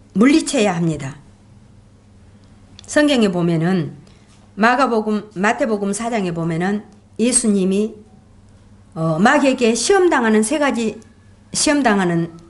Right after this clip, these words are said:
음, 장면이 나옵니다. 예수님이 사십 일 공생애를 시작하기 전에 사십 일 금식을 했죠. 사십 일 금식을 하고 제일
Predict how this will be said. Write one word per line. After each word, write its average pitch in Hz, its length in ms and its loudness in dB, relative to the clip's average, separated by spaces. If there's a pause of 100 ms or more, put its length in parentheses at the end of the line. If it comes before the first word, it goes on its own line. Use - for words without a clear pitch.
(180)
음, 160 220 -4
장면이 180 440 2
나옵니다. 147 560 -6 (520)
예수님이 285 480 0
사십 285 420 -2
일 269 260 0 (340)
공생애를 240 540 2
시작하기 190 540 -2
전에 180 280 0
사십 269 400 -4
일 202 120 0
금식을 175 460 -2
했죠. 139 340 -10 (880)
사십 381 380 4
일 339 120 4
금식을 285 480 2
하고 185 760 0 (1400)
제일 415 720 2